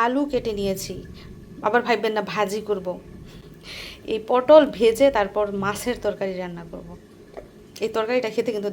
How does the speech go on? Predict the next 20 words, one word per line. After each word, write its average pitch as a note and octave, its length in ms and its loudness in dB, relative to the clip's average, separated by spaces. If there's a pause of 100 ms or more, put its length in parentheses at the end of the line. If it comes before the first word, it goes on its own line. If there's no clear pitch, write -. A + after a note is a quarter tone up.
দারুণ G3 280 2 (100)
মজা, F3 240 -6 (120)
মানে F#3+ 140 -4 (120)
কাঁচা A#3+ 320 2 (120)
পটলের B3+ 440 -2
চেয়ে C4 140 2 (100)
ভাজি F#3+ 340 -4
করা A3 160 -2 (100)
পটল A3 280 -6
দিয়ে A#3 180 -4
তরকারি B3 360 -2
রান্না A#3 240 -4
করলে A3 180 -6 (120)
অনেক C4 180 -2 (120)
মজা। F#3+ 220 -6 (1000)
আর G3 100 -4 (200)
এদিক A#3 220 -2 (160)
দিয়ে A3+ 220 0 (400)
মলা G#3+ 320 6
মাছ G#3 180 2